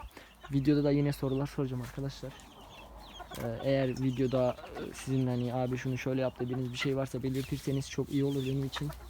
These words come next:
Öyle şeyleri tabii ki çok bekliyorum ben de sizden.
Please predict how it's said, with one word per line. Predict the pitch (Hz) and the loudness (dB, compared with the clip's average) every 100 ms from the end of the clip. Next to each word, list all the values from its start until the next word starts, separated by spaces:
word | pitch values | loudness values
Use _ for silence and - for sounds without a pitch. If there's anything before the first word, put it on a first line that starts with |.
| - - - - - - - | -14 -12 -10 -12 -12 -12 -2
Öyle | 143 139 | 2 2
şeyleri | - 135 135 139 | 2 0 2 0
tabii | 147 135 131 | 0 0 -2
ki | 139 | -4
çok | - 139 131 | -6 -2 -2
bekliyorum | 120 123 117 127 | -2 -2 0 0
ben | 127 | -2
de | 120 | -4
sizden. | - 117 131 | -4 -2 -2